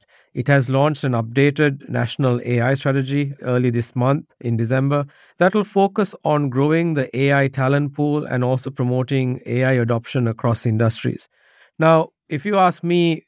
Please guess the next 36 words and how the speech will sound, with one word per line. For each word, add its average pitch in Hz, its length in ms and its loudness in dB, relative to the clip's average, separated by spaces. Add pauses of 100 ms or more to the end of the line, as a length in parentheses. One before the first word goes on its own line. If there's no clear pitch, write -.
which 160 380 -2
amongst 151 420 2
the 139 80 2
listed 135 500 0
sectors 160 720 -2
A 143 200 2
I 147 180 2
will 139 200 0
have 131 200 -4
the 127 80 -2
most 131 320 0
immediate 139 480 0
impact, 180 400 -2 (400)
I 135 160 0
would 143 340 0
say 139 380 2
it's 120 140 -4
the 117 100 -4
banks. 104 460 -4 (440)
Remember, 165 320 4
the 139 140 -2
local 147 380 -2
banks 147 380 0
have 143 160 0
been 139 100 0
spending 139 480 -2
close 139 240 0
to 127 100 -6
fifteen 180 560 -2
percent 143 400 -2
of 131 140 -4
their 127 140 0
opex 123 520 -4
over 127 160 -4
the 127 80 -4
past 127 440 -2